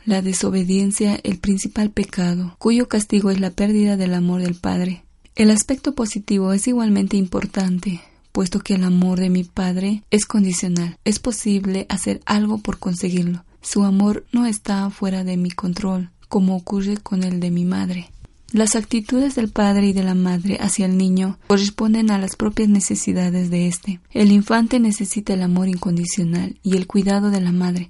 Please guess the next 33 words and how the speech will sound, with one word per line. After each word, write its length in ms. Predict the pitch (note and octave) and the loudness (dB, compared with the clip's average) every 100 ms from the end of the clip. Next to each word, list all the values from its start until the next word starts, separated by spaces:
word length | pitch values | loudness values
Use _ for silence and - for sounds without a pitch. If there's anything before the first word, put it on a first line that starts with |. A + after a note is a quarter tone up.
| - | -6
tanto 380 | G#3 F#3 F3 F#3 | -2 0 0 -2
fisiológica 920 | - F#3 G#3 G3 G#3 G3+ G#3 G#3+ G#3+ | -2 -2 0 0 2 0 -2 -2 -4
como 280 | - F#3 F#3 | -2 -2 -2
psíquicamente. 960 | F3+ G#3 G#3 - G3+ F3+ F3+ F3 F#3 F3 _ | -2 -4 -6 -6 -4 -2 -2 -4 -8 -10 _
Después 400 | G3+ G#3 A#3 A#3+ | 0 0 0 0
de 120 | B3+ | 0
seis 360 | A#3+ A#3+ G#3+ G#3+ | 0 0 2 0
años, 400 | G3 F#3+ F#3 - - | 0 0 -2 -6 -2
el 120 | G3 | 2
niño 280 | A3 A#3 A3+ | 2 2 0
comienza 460 | G3+ F#3+ G3 G#3 | 0 0 0 -2
a 20 | |
necesitar 640 | F#3 F3+ G3 - F3+ F#3+ F#3 | -2 -4 -6 -6 -6 -6 -6
el 140 | F#3 | -4
amor 260 | F3+ F3 F3+ | -2 -2 -2
del 140 | F3+ | -4
padre, 420 | F3 F#3 F#3 F#3 F#3+ - - | -4 -4 -4 -6 -10 -16 -12
su 240 | - A3+ | -2 0
autoridad 600 | A3 G#3+ G3+ F#3+ G3 F#3+ | 0 0 0 0 0 0
en 140 | F#3+ F3+ | -2 -2
la 80 | |
vida. 440 | F3+ F3+ F3+ G3+ - _ - | -2 -2 -4 -8 -12 _ -6
La 160 | G3 | -4
función 420 | F#3 G3 G#3+ G#3+ | 0 0 0 0
de 80 | G#3+ | 2
la 140 | G3 F#3 | 0 0
madre 400 | F#3+ F#3+ G3 - | -2 -2 -4 -2
es 160 | G#3+ | -4
darle 220 | G#3+ G3+ G#3 | -2 -2 -2
seguridad 640 | F#3 F3 F3+ F#3 F#3 F#3 | -4 -4 -4 -4 -4 -2
en 120 | F3+ | -2
la 80 | F3+ | -2
vida. 380 | F3 F3+ G#3 | -2 -4 -6